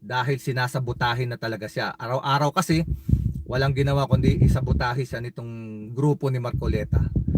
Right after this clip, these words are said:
At ngayon pong araw na ito, o kahapon dyan sa Pilipinas,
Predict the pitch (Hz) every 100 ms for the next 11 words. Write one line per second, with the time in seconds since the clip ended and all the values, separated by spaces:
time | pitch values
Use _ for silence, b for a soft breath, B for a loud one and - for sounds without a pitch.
0 | B B B - - - 202 240 269 -
1 | 214 - 165 160 160 156 143 139 - 104
2 | - 127 - 139 180 233 160 135 120 135
3 | 139 139 135 135 147 120 104 -